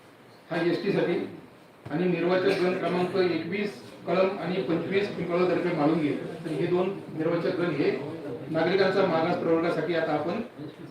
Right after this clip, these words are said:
निश्चित केलेले आहे. आणि उर्वरित जे काय आहे, एकोणावीस गोरेगाव, वीस पेठ,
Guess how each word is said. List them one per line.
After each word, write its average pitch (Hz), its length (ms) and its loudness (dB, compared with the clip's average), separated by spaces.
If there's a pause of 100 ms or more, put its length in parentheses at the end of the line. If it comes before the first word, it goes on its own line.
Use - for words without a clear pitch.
निश्चित 208 260 -2
केलेले 180 400 4
आहे. 151 120 0 (680)
आणि 196 280 2
उर्वरित 226 360 8
जे 233 80 4
काय 220 140 6
आहे, 160 240 6 (360)
एकोणावीस 196 420 2
गोरेगाव, 165 720 4 (840)
वीस 190 380 0
पेठ, 190 340 2